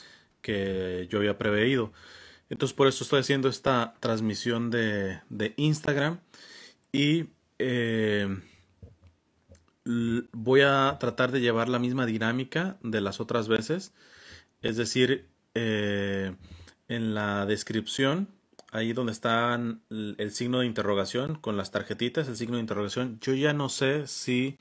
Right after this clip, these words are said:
en el caso de, de los de Android, me parece eran, que no les aparecía las tarjetitas con el signo de interrogación. No sé si eso ya lo corrigió Instagram.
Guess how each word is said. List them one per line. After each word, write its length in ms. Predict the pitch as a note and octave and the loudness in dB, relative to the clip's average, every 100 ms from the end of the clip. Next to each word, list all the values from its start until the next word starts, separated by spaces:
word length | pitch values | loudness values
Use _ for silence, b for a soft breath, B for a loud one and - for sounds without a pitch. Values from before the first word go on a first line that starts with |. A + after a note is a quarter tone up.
| B B B B B B _ | B B B B B B _
en 240 | B2 A2+ A2 | 0 2 2
el 200 | G#2+ G2+ | 0 0
caso 540 | A#2+ A#2+ - C3 B2 | -2 0 -2 -4 -2
de, 920 | A#2 A2 G#2 G2+ G2 G2 F#2 F#2 F2+ F#2+ - _ b b b b b b b _ _ _ _ - | 0 2 2 2 0 -2 -2 -4 -6 -10 -18 _ b b b b b b b _ _ _ _ -12
de 220 | A2 A2 | -2 0
los 320 | G#2 G2+ G2+ | 2 0 0
de 140 | G#2 G2+ | 0 0
Android, 440 | G#2+ C#3 D3+ E3 | 0 -2 -2 -4
me 140 | C#3 | -4
parece 440 | A2+ G#2 A2 - B2 | -4 -4 -4 -4 -4
eran, 280 | B2+ G3+ - b b b b | -2 -6 -10 b b b b
que 120 | - | -4
no 100 | A#2 | 0
les 200 | A#2 B2 | 0 0
aparecía 800 | B2+ - A2 G2+ - A2 A2+ B2 - _ - | -4 -2 -2 -2 0 2 2 0 -8 _ -6
las 320 | G#2 G#2 - | -4 -4 -2
tarjetitas 580 | G#2+ G2+ A2 A#2 A2+ B2+ | -4 -4 -4 -4 -4 -4
con 100 | A2+ | -2
el 100 | G#2 | -2
signo 280 | - A2+ B2 | -2 -2 -2
de 80 | |
interrogación. 680 | A2 G2+ G2 G2 F2+ B2 E3 B B B - | -2 -2 -2 -2 -2 -4 -6 B B B -6
No 160 | A2+ | -4
sé 140 | A#2 B2+ | -2 -4
si 160 | - | -4
eso 160 | B2+ C3+ | -4 -2
ya 200 | A#2+ G#2+ | -2 0
lo 160 | A#2 A#2 | -2 -4
corrigió 520 | G#2+ G2 F#2+ A#2 G#2+ | -4 -4 -4 -4 -2
Instagram. 640 | B2 A#2+ - F#2 E2+ F#2 | -2 -2 -6 -6 -8 -12